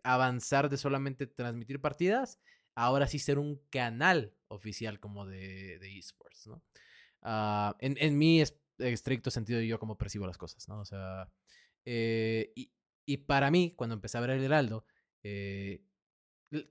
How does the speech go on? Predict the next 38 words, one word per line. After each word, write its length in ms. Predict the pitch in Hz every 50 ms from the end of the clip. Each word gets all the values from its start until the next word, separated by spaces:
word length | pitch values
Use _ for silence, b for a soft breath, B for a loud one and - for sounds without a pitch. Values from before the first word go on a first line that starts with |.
| _ _
la 180 | - 135 135 120
figura 400 | - - 135 127 123 139 151 170
de 100 | 175 165
J 320 | - - 135 - - 120
J 360 | 113 - 131 135 135 151 139 -
para 140 | 127 120
mí 120 | 117 120 113
se 80 | -
volvió 360 | 131 120 117 123 127 131 - -
extremadamente 880 | - 120 - - - - 127 123 117 120 120 127 135 131 131 127 123 127
importante 880 | 131 123 117 - - 104 110 - - 127 127 135 - 170 180 196 196 196 _ _ _ _ _ _ _ _ _ _ _ _
porque, 340 | - 113 117 110 - - 107
fin 160 | - 120 120
de 240 | 117 131 135 131 131
cuentas, 360 | 143 139 139 143 135 127 - _ _
para 160 | - 113 113
mí 120 | 120 135 139
tú 140 | 139 143
eras 160 | 143 139 135 -
quien 140 | 123 117
estaba 180 | 110 - 135 123
detrás 240 | 120 - 127 127 107
de 80 | 113
eso, 160 | 123 117 - - _ _ _
¿no? 200 | - 107 120 139
O 40 | 135
sea, 180 | - 127 117 117
y, 100 | 117 -
y 380 | 123 123 120 120 120 120 117 104
yo 120 | - 135
llegué 220 | 131 139 147 143
al 120 | 151 147 147
grado, 440 | 151 170 165 156 151 156 156 - _ _ _ _ _
viene 200 | - 95 95 98
la 120 | 98 101
cromada 260 | - 110 107 107 110 113
de 80 | 117
rifle, 340 | 127 156 156 - 113 113 -